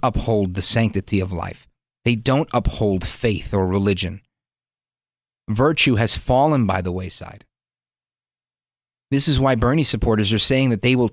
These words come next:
torch cities that don't vote for Sanders. This is why people like A O C,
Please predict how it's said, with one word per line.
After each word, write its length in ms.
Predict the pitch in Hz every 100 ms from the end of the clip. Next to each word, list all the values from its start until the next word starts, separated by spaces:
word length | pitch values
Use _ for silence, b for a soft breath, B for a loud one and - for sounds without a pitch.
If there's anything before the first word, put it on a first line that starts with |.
| -
torch 560 | - - 160 - - - _ _ _ _ _
cities 540 | - - 160 113 95 - _ _ _ _
that 160 | 113 -
don't 260 | 127 101
vote 260 | 113 120 - _
for 100 | -
Sanders. 540 | 113 117 110 98 - - _ _ _ _ _ _ _ _ _ _ _ _ -
This 160 | 143
is 120 | 143
why 340 | 147 127 127 -
people 260 | - 143 135
like 180 | 120 -
A 180 | 135 135
O 100 | 120
C, 420 | - - 156 98